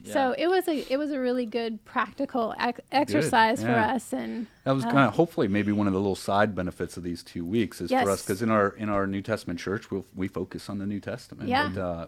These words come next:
Speaker 3: but the Old Testament is all there pointing to Christ and laying that
Speaker 1: Yeah.
Speaker 3: groundwork and is
Speaker 2: Hmm.
Speaker 3: so rich to our, it under, it adds color to the things Jesus is saying and doing. You know, when he
Speaker 1: Right.
Speaker 3: says, "I came to fulfill the law and prophets." Well, you know, if we don't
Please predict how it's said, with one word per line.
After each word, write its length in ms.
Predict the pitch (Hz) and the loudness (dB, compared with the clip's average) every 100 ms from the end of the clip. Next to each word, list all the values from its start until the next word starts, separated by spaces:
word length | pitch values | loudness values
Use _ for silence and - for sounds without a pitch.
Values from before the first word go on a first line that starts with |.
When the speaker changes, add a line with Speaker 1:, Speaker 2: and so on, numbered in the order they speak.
| 95 | -6
Speaker 3:
but 160 | 117 | -6
the 120 | - 98 | -4 -6
Old 220 | 131 143 | -6 -2
Testament 460 | 123 107 104 98 | -4 -2 -4 -6
is 200 | 98 92 - | -6 -12 -10
all 420 | 107 120 135 127 | -6 -4 -4 -4
there 220 | 117 110 | -2 -2
pointing 480 | 107 - 104 107 110 - | -4 -6 -6 -4 -6 -6
to 100 | - | -10
Christ 440 | - 98 82 - | -12 -12 -12 -14
and 180 | 90 90 | -14 -8
laying 400 | 107 117 113 98 | -2 0 0 -2
that 140 | 87 | -4
Speaker 1:
Yeah. 40 | - | -8
Speaker 3:
groundwork 580 | 90 101 98 87 - - | -8 -6 -6 -10 -14 -12
and 220 | 87 - - - - | -12 -14 -20 -20 -8
is 140 | 95 | -6
Speaker 2:
Hmm. 60 | 104 | -2
Speaker 3:
so 240 | 98 123 104 | 0 2 2
rich 580 | 90 107 120 - - | 0 0 0 -4 -14
to 400 | - 101 95 87 - _ _ _ - | -10 -6 -4 -6 -10 _ _ _ -6
our, 180 | 98 92 | -2 -2
it 180 | - 87 _ | -4 -14 _
under, 260 | 98 107 101 | -6 -4 -4
it 140 | 98 104 | -4 -2
adds 240 | 117 113 | -2 -4
color 520 | - - 127 123 90 | -12 -6 -4 -2 -2
to 180 | 82 92 | -4 -8
the 120 | 85 | -8
things 340 | - 95 90 87 | -6 -6 -6 -6
Jesus 420 | 98 87 90 87 | -8 -8 -10 -10
is 100 | 87 | -12
saying 380 | - 101 95 90 | -10 -6 -6 -4
and 160 | 90 | -4
doing. 380 | 95 101 78 80 | -4 -6 -8 -8
You 80 | 85 | -6
know, 60 | |
when 100 | 247 | -4
he 40 | - | -6
Speaker 1:
Right. 80 | 85 | -6
Speaker 3:
says, 200 | 107 95 | -8 -6
"I 80 | 85 | -8
came 240 | 98 90 | -6 -8
to 80 | 87 | -8
fulfill 480 | - 73 - 113 95 | -12 -14 -10 -8 -8
the 100 | - | -10
law 200 | - 80 | -14 -14
and 100 | 76 | -14
prophets." 540 | - 82 - - - | -12 -12 -14 -20 -12
Well, 200 | 104 98 95 | -10 -10 -8
you 100 | 95 | -8
know, 140 | 92 | -8
if 100 | 90 | -8
we 60 | 104 | -6
don't 180 | 113 | -6